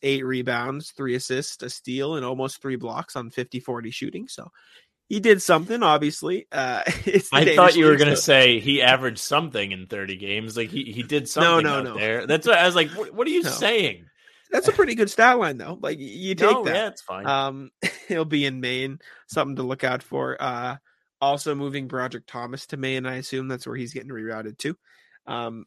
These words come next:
Speaker 1: outside of that, getting back to the main roster, which you're probably more interested in, the, the trio, the guard trio that we're all talking about, have looked great. Brogdon has been phenomenal passing the ball. He has, mm, I think, eighteen assists through three games so far, which is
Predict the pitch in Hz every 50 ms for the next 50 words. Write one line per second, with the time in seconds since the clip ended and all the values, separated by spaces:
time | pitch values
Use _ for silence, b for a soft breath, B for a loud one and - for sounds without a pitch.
0 | - - 151 156 156 - 165 147 143 143 147 - 185 170 160 160 151 151 - -
1 | 143 135 131 131 127 123 123 127 120 113 123 143 - - 170 160 143 - 135 123
2 | _ - 147 139 131 127 135 127 123 127 120 113 87 110 120 - 131 - 127 120
3 | 127 139 180 185 165 139 143 _ - 131 131 - - - - 190 185 156 143 139
4 | 147 143 131 _ _ _ - 143 139 131 147 131 127 127 127 123 - 139 120 120
5 | 135 143 135 127 120 117 120 135 - 123 135 143 151 156 160 156 143 147 156 151
6 | _ - 185 175 151 - _ b b b b b b - 131 135 135 135 135 135
7 | 143 143 160 165 165 143 - - 135 127 120 113 - - - - 143 135 123 113
8 | 117 117 117 120 131 151 - - 127 120 123 - 135 123 127 117 120 117 135 156
9 | 156 135 127 123 - - - - 120 135 135 131 127 123 - _ _ _ _ -
10 | - 143 175 175 - _ - 127 135 131 - - 156 151 156 156 - 170 170 -
11 | - - - 156 156 156 - 160 151 151 151 156 156 160 165 - 170 165 - 180
12 | 175 185 175 151 135 - 120 131